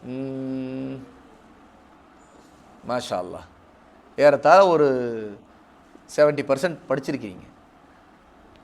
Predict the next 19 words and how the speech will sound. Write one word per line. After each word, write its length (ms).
எ-, 160
எந்த 340
புத்தகமா 360
இருந்திருக்கலாம், 480
ஆனா 200
நம்ம 180
ஆதாரப்பூர்வமான 800
புத்தகம் 340
தான் 100
படிக்கணும். 600
ஆனா 220
இ-, 260
ரசூலுல்லாஹ்வுடைய 400
சீராவை 380
அறியணும்னு 380
முதல்ல 240
படிச்சிருக்கீங்கல்ல, 680
அந்த 240
வகையில 360